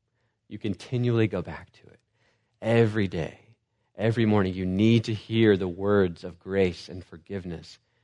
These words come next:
Why? Because we will battle our sin every day. You don't graduate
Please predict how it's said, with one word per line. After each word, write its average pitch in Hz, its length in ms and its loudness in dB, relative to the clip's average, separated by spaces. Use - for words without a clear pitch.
Why? 123 500 2
Because 92 420 -8
we 92 280 -10
will 92 100 -12
battle 87 520 -2
our 78 120 -10
sin 90 460 -6
every 78 260 -16
day. - 260 -20
You 98 80 -12
don't 104 160 -2
graduate 95 600 0